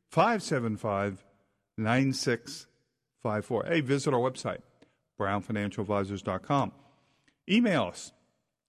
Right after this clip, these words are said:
team at brown financial advisors dot com. Send us a message. We'll answer every single one.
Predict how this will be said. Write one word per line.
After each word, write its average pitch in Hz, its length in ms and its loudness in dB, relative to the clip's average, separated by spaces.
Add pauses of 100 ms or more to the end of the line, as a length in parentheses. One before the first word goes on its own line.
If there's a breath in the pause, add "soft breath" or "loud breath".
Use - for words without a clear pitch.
(120)
team 165 580 0 (260)
at 139 360 2 (340)
brown 143 280 4
financial 131 400 0
advisors 117 280 2
dot 117 140 2
com. 131 240 2 (580 loud breath)
Send 247 280 2
us 233 140 0
a 208 40 4
message. 160 540 -2
We'll 143 160 2
answer 156 240 0
every 139 220 0
single 127 320 2
one. 175 340 2